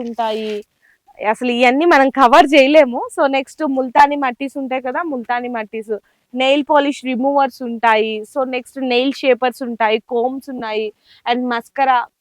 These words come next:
కాజలు, Pond's పౌడర్స్, ఆ, నెక్స్ట్ లిప్ బామ్, లిప్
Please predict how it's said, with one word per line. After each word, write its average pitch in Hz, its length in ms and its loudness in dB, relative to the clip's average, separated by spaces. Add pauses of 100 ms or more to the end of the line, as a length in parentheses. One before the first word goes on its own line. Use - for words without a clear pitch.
(140)
కాజలు, 247 540 0 (580)
Pond's 262 280 -2 (100)
పౌడర్స్, 247 540 -4 (600)
ఆ, 247 40 -4 (260)
నెక్స్ట్ 254 260 -8 (160)
లిప్ 208 240 -6
బామ్, 254 260 -2 (160)
లిప్ 240 160 -10